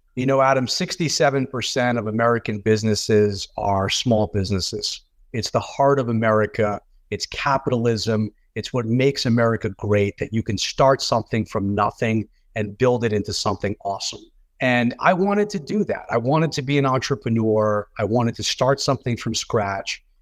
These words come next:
I remember when I was a kid, like, sitting with my grandmother, I was always interested in building things. I loved games and building things. And that's really who I wanted to be. I wanted to provide an opportunity to, to start a company and to grow a business.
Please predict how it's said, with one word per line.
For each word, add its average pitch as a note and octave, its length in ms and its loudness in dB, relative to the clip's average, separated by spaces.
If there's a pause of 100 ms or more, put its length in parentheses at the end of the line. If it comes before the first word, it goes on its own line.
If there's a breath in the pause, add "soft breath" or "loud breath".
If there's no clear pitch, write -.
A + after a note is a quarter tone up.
I A#2 60 0
remember C3 380 2
when C3 120 0
I B2+ 80 0
was A#2+ 120 0
a A#2 60 -6
kid, B2 500 -2
like, A2+ 160 -2
sitting C#3 300 -2
with A#2+ 140 0
my A#2+ 120 -2
grandmother, A#2 600 0
I - 20 2
was A2+ 160 0
always C3+ 240 0
interested B2+ 440 -4
in G#2 200 -8
building A2+ 380 -2
things. G2 360 -4
I - 140 -12
loved A#2 320 2 (260)
games C3+ 540 2
and G#2+ 180 2
building B2 380 2
things. G#2+ 400 -2
And B2 100 2
that's G3 240 0
really F#3+ 280 2
who E3+ 180 2
I D#3+ 60 4
wanted E3 320 2
to C#3+ 100 -6
be. D3 220 -2
I G#2+ 120 -2
wanted C#3+ 340 2
to C3+ 300 -2 (280)
provide C3+ 440 2
an D3 120 0
opportunity B2+ 1000 0
to, A#2 300 -8
to - 140 -8
start C#3 380 2
a C3 40 -2
company A#2+ 480 0
and G#2 100 -4
to - 80 -10
grow A#2 260 2
a A#2+ 40 -2
business. G#2+ 640 -4